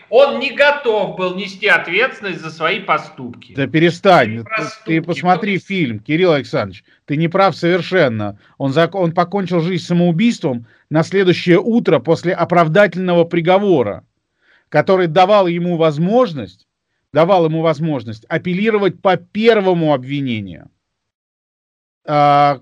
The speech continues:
Speaker 2: которое было, а, док-, ну, ка-, когда ему присудили, а, значит, а, м, как-то, господи,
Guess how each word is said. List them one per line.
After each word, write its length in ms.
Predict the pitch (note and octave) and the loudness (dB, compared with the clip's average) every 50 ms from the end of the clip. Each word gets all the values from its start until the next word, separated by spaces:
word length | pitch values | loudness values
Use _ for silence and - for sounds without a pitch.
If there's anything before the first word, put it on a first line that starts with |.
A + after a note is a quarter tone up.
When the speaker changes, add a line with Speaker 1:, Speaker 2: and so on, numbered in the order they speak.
| _ | _
Speaker 2:
которое 480 | - E3+ D#3 D3 F3+ E3+ E3 E3 E3 D#3+ | -2 -2 0 2 4 4 6 6 4 4
было, 560 | D#3 D#3 E3 F3 E3+ D#3+ D#3 D3+ D3 C#3+ C#3+ - | 4 2 4 4 4 4 4 4 2 2 0 -2
а, 600 | C3+ C#3+ C#3+ C#3 C#3 C#3 C#3 C#3 C#3 C#3 C#3 C3 | -4 -4 -4 -2 -2 -2 -2 -2 -2 -2 -2 -2
док-, 280 | A#2+ C#3+ D3 C3+ - F#3+ F#3+ | 0 0 0 0 -2 -4 -6
ну, 200 | D#3+ E3+ F3+ E3 | -2 -2 -2 -2
ка-, 240 | F3 - E3 D#3+ D#3+ - _ - - - | -2 -2 -4 -4 -4 -6 _ -20 -8 -4
когда 260 | E3+ D#3 D3 D#3+ E3+ | -2 -2 0 2 2
ему 160 | E3+ E3+ E3 D#3+ | 2 2 0 -2
присудили, 640 | D#3+ E3 D#3 - D#3+ D3+ D3+ F3+ F3+ E3+ E3+ D#3+ - - - - _ - | -4 -6 -6 -6 -6 -6 -4 -2 0 0 0 0 -2 -6 -20 -20 _ -8
а, 420 | - D3 C#3+ C#3+ C#3+ C#3+ D3 C#3+ C#3+ | -4 0 2 2 4 4 4 4 2
значит, 680 | C#3+ D3+ D3 D3 D3 D3+ D3+ D3+ D#3 C#3+ - D#3 C#3+ - - | 0 -2 -8 -8 -6 -4 -2 -2 -2 -2 -2 -4 -4 -4 -4
а, 600 | D3+ D3+ D3 D3 D3 C#3+ C#3+ C#3+ C#3 C#3 C3+ C3+ | -2 0 2 4 4 4 4 4 2 2 2 0
м, 840 | B2+ C3 C3+ C3+ C3+ C3 C3 C3 C3 C3+ C#3 C#3 C3+ C3+ C3 C3 A#2+ - | -2 -4 -6 -8 -8 -10 -10 -10 -8 -8 -8 -6 -8 -8 -8 -10 -8 -6
как-то, 300 | C#3 B2 A2 - B2 A#2 | -6 -6 -6 -6 -6 -4
господи, 640 | C3 B2+ A2 - A#2+ G#2 A2+ A2 A2 A2 A2 G#2+ | -4 -4 -4 -6 -6 -4 -2 -2 0 0 -2 -4